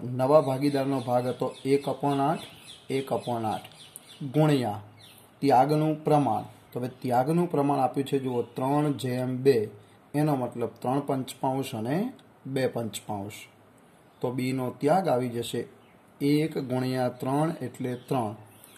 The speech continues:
છેદમાં આઠ ગુણ્યા પાંચ મતલબ ચાલીસ. તો બીનો ત્યાગ આવશે ત્રણ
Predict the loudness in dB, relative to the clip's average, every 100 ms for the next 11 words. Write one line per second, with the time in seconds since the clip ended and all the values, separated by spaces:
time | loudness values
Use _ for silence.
0 | -10 0 0 2 -2 -2 0 2 0 -2
1 | -4 -2 -2 -2 -2 -2 -4 -8 -6 -6
2 | -6 -4 -2 0 -2 -8 -16 -20 -20 -20
3 | -8 -8 -6 -2 2 4 4 2 0 0
4 | 0 -2 -2 -4 -4 -4 -2